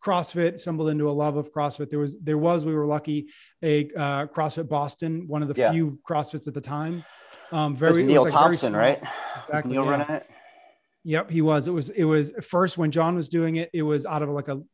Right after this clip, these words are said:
Speaker 1: corner of a yoga studio.
Speaker 2: Yeah.
Speaker 1: Eventually they kind of grow, they grew and they were able to get their own space.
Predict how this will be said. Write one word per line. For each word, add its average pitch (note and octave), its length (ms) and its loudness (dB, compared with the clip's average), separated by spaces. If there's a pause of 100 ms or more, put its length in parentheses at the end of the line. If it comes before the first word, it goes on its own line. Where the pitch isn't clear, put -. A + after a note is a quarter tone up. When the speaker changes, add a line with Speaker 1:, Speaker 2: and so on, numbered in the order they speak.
(100)
Speaker 1:
corner D#3+ 280 -2
of C3+ 80 -2
a C#3 60 -4
yoga D3+ 320 0
studio. D3 560 0
Speaker 2:
Yeah. - 80 -18 (220)
Speaker 1:
Eventually D#3+ 400 -2
they D#3 80 2
kind D3+ 200 -2
of B2+ 120 -6
grow, D3+ 400 0
they D3 180 -2
grew D3+ 340 0
and D3+ 80 -2
they D3 60 -4
were D3 120 -2
able C3+ 100 -6
to C#3+ 80 -4
get C#3 160 -6
their C#3 120 -10
own C#3+ 140 -6
space. C#3 400 -8